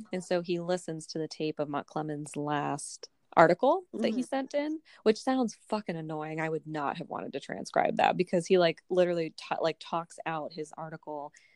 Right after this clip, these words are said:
Speaker 1: but then he says things like, "Delete that last sentence, typist, and put in this sentence. Delete that. No, change this word." And it's like, you can't, no, just, like,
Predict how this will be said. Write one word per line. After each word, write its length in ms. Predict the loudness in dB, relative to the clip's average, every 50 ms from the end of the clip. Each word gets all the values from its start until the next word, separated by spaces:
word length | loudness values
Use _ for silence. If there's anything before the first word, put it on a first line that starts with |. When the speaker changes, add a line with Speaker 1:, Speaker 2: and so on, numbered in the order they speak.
| _ _ 0
Speaker 1:
but 120 | 0 2
then 120 | 2 -2
he 80 | -2 -4
says 300 | -4 -2 -2 -2 -2 -2
things 320 | -2 -4 -4 -4 -4 -6 -4
like, 220 | -4 -4 -4 _ _ _ _ _ -12 0
"Delete 320 | 2 2 4 4 2 2 2
that 180 | 0 0 2
last 240 | -2 -4 -4 -4 -4
sentence, 480 | -4 -4 -4 -4 -10 -10 -10 -14 -14 -8
typist, 580 | 2 4 4 6 6 4 4 4 0 -12 -14 -6 -4
and 140 | -4 -2 2
put 140 | 6 6 6
in 160 | 6 4 2
this 180 | 0 -2 -2 -2
sentence. 640 | -4 -4 -4 -4 -2 -4 -6 -6 -6 -12 -16 -20 _ -20 -20 -20 -10 _
Delete 340 | 6 10 12 12 10 10 6
that. 280 | -6 -8 -8 -8 -12 -10 -4
No, 400 | -2 0 2 2 2 0 -2 -10 _ _
change 320 | -8 -4 -2 0 -2 -2 -2
this 240 | -4 -4 -4 -6 -6
word." 260 | -6 -4 -4 -4 -6 -6
And 20 |
it's 140 | -10 -8 -6
like, 140 | -8 -8 -8
you 60 | -12 -12
can't, 240 | -8 -8 -8 -8 -4
no, 400 | -2 -2 2 2 0 0 -2 -6 -6
just, 200 | -8 -6 -2 -2
like, 100 | -2